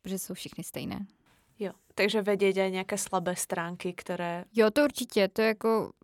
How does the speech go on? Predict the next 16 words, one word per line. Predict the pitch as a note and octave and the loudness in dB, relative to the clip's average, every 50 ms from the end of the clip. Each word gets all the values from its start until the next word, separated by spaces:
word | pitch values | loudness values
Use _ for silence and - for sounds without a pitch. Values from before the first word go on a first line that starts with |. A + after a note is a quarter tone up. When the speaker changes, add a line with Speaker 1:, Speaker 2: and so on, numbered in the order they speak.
| - - - - | -20 -20 -18 -10
Speaker 1:
já | - - A3+ A3 | -2 2 2 2
si | G#3+ - A#3 | 2 2 2
myslím, | A#3 G#3+ - A3+ A3+ | 2 2 4 4 4
že | G#3+ A3 | 4 4
je | A3 | 4
dobrý, | G#3+ G#3 G#3 G#3+ A3 | 2 0 0 0 -2
když | G3 G3+ G3+ - - - | -2 -2 -4 -4 -8 -6
ten | - - A3 G#3+ G#3 | -2 0 2 2 2
člověk | - - G#3+ G#3 G#3 - | 0 0 -2 -2 -2 -4
jako | G#3 - - G#3+ | -6 -2 0 0
má | G#3 G3 F#3+ G3 G3 | 2 2 2 0 -2
t-, | - - G3+ | -4 -6 -8
před | G3+ - - G3 - | -4 -2 -2 -2 -2
sebou | - G3 G#3 G#3 | -2 -2 -2 0
tu | - G#3+ | 0 0
prezentaci | G3 A3 G3 F#3+ F3+ F#3+ F#3+ F#3 - F#3+ F#3 - - F#3+ F#3 F#3+ G#3 | 0 2 2 2 2 0 0 0 -2 -4 -4 -4 -4 -2 -2 -2 -2